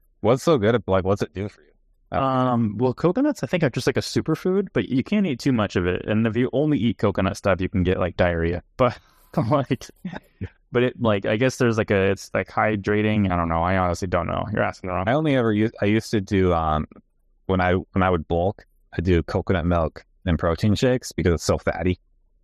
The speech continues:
Speaker 2: Oh,
Speaker 1: Um,
Speaker 2: yeah, there's a lot.
Speaker 1: that was the only time I'd ever do it.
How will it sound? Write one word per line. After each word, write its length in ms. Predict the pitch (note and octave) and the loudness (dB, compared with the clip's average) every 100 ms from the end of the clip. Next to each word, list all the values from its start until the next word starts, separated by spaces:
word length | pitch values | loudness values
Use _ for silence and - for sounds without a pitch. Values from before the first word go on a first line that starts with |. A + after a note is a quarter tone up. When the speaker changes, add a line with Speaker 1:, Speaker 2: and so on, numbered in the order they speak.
| _ - | _ -4
Speaker 2:
Oh, 60 | |
Speaker 1:
Um, 340 | F2+ F2 D#2 F2 | -2 0 0 0
Speaker 2:
yeah, 120 | E2+ | 0
there's 160 | F2+ | 0
a 40 | F2 | -2
lot. 120 | E2 | 0
Speaker 1:
that 80 | G2 | 0
was 100 | F2+ | 0
the 80 | F2+ | 0
only 160 | F2 | -2
time 220 | E2+ F#2 | -2 0
I'd 120 | E2 D#2+ | 0 0
ever 480 | D#2+ D#2+ D#2 D#2 - _ _ _ _ E2 | 0 0 2 0 -2 _ _ _ _ -4
do 180 | D#2 E2 | 0 0
it. 160 | D#2+ | 0